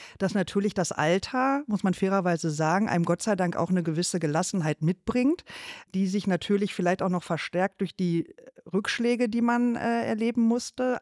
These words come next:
sich auch mal eben wieder auf die wichtigen Dinge im Leben zu fokussieren und nicht immer nur dieses Rennen, Rennen, Rennen im Tunnel und was passiert eigentlich rechts und links und hinter mir und vor mir.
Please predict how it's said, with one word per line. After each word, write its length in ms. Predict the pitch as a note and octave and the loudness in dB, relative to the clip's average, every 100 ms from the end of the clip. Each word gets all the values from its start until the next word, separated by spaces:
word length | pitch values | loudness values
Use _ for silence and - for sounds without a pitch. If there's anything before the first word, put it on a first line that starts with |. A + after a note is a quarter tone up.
| - | -6
sich 220 | F3 F3+ | -4 -2
auch 100 | F3+ | 0
mal 180 | F#3+ F#3 | 2 2
eben 160 | F3+ F3 | 2 2
wieder 220 | F3+ D3+ | 0 0
auf 120 | D#3+ | -2
die 140 | D#3+ | -4
wichtigen 380 | E3+ - A#3+ A3+ | -6 -4 -2 0
Dinge 220 | G#3+ A#3 | 2 2
im 100 | A#3 | 4
Leben 240 | A3+ A#3 A#3 | 2 2 -2
zu 140 | - | -4
fokussieren 680 | - A#3 - A#3 - A#3 A3+ | -4 -4 -4 -4 0 2 2
und 140 | F#3 | 2
nicht 120 | F#3+ | 0
immer 220 | F#3+ G3 F#3 | 0 0 2
nur 160 | F3+ | 0
dieses 320 | F3 E3 E3 - - - - | 0 -4 -6 -10 -18 -18 -6
Rennen, 320 | E3 G#3 G#3 | 0 2 2
Rennen, 300 | G3 F#3+ F3+ | 2 2 2
Rennen 360 | E3+ F3 G#3+ G#3+ | 2 2 2 2
im 180 | F#3 - | 0 0
Tunnel 500 | A3+ A3+ A#3 B3+ B3 | 2 2 4 0 0
und 180 | G3+ G3 | 0 0
was 140 | G3 | 0
passiert 380 | - F#3 G#3+ - | -2 -2 -2 -2
eigentlich 280 | F#3 F3+ F#3+ | -2 -2 -2
rechts 220 | F#3+ - | -4 -2
und 120 | E3+ | -2
links 280 | F3 A#3 - | 0 0 0
und 100 | F#3 | -2
hinter 300 | F#3 G#3+ A3+ | 0 0 0
mir 180 | A3+ A3 | 0 0
und 140 | D#3 | -2
vor 240 | - F3+ G#3 | -4 -4 -2
mir. 240 | A#3+ | -2